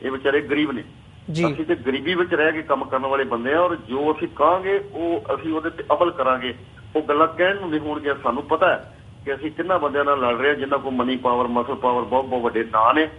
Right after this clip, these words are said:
Speaker 2: ਜੀ।
Speaker 1: ਦੋ, ਦੋ ਮੁੱਖ ਮੰਤਰੀ ਨੇ, ਇੱਕ ਮੁੱਖ ਮੰਤਰੀ ਰਿਹਾ ਹੋਇਆ, ਉਹਨਾਂ ਦੇ ਨਾਲ ਲੜਨਾ ਸੌਖਾ ਕੰਮ ਨਹੀਂ ਗਾ, ਪਰ ਸਾਨੂੰ ਆਪਣੇ ਮ-, ਮਿਹਨਤ ਤੇ, ਦਿਆਨਤਦਾਰੀ ਤੇ, ਤੇ ਪ੍ਰਮਾਤਮਾ ਤੇ ਇਹ ਸਾਨੂੰ ਭਰੋਸਾ ਵਾ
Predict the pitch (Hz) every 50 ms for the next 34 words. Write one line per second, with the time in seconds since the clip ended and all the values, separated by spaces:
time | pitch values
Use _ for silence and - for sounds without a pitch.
0 | - - 170 151 170 165 151 135 - - - - 131 123 107 - - 131 139 151
1 | 147 - - 117 135 139 151 156 147 139 139 143 - 147 156 156 156 156 160 165
2 | 170 170 165 151 139 143 147 147 139 131 - 147 143 143 135 151 143 135 120 147
3 | - 139 147 135 107 92 - - - - - - - - - - - - - 147
4 | 165 180 180 175 170 156 147 147 143 143 127 120 117 120 131 143 147 131 117 -
5 | - - - - - 135 120 - 160 147 - 147 147 151 147 165 180 185 190 185
6 | 185 180 175 - - - 139 127 139 156 160 - - - 127 135 - 143 143 147
7 | 147 139 - - - - - - - - - - - - 110 127 123 120 117 113
8 | 120 147 160 185 185 180 - 170 165 170 170 170 160 156 - - - 127 123 131
9 | 147 151 147 151 151 156 160 156 170 170 165 165 - - 143 131 131 131 131 131
10 | 135 143 143 139 143 135 123 110 - - - - - - - - 120 117 - 127
11 | 117 131 127 - 143 127 107 - 156 156 160 165 165 165